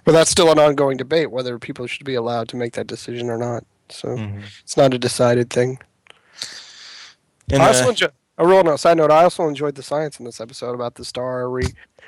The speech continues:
Speaker 1: reforming the star and that kind of stuff. I guess that was
Speaker 2: Yeah,
Speaker 1: a,
Speaker 2: the
Speaker 1: a weird little B story in this.
Speaker 2: The only thing I, that I've just, I, I've seen Star Tre-, I've watched Star Trek so much that,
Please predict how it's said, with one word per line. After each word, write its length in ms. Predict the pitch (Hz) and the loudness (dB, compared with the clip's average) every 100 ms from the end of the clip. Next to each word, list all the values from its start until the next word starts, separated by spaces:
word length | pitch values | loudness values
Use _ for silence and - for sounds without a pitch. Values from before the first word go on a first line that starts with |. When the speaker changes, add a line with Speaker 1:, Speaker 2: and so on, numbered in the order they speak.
| _ _ | _ _
Speaker 1:
reforming 460 | 127 - 131 127 | -10 -4 -2 -2
the 80 | 120 | -6
star 280 | - 127 123 | -4 -2 -2
and 80 | 123 | -2
that 100 | 120 | -8
kind 140 | - | -10
of 60 | 120 | -10
stuff. 240 | - 120 | -10 -8
I 40 | 123 | -6
guess 220 | 131 - | -6 -4
that 80 | 107 | 0
was 80 | 143 | 2
Speaker 2:
Yeah, 220 | 160 160 | 4 2
Speaker 1:
a, 40 | 139 | 0
Speaker 2:
the 120 | 139 147 | -4 -4
Speaker 1:
a 80 | 131 _ | -4 _
weird 280 | 160 156 143 | 4 4 4
little 160 | 147 131 | 0 2
B 180 | 139 | 2
story 460 | 139 - 131 123 123 | 0 -2 -2 -2 -4
in 100 | 120 | -6
this. 180 | 127 - | -8 -4
Speaker 2:
The 80 | 147 | 2
only 180 | 160 170 | 2 4
thing 180 | 165 139 127 | 4 2 0
I, 40 | _ | _
that 180 | 135 - _ _ _ _ _ - - - | -2 -2 _ _ _ _ _ -18 -12 -8
I've 140 | 143 | -6
just, 320 | 151 156 - _ _ - | -2 -2 -4 _ _ -8
I, 180 | 143 151 - | -4 -2 -2
I've 180 | 139 | -4
seen 240 | - 165 156 | -2 -4 -4
Star 240 | - 151 | 0 -2
Tre-, 160 | 147 - | -2 -6
I've 140 | 127 | -6
watched 180 | 143 - | -4 -4
Star 140 | 147 | -6
Trek 180 | 131 127 | -6 -6
so 160 | - 120 | -6 -4
much 440 | 156 117 - - | -2 -2 -2 -2
that, 180 | 120 120 | -2 -2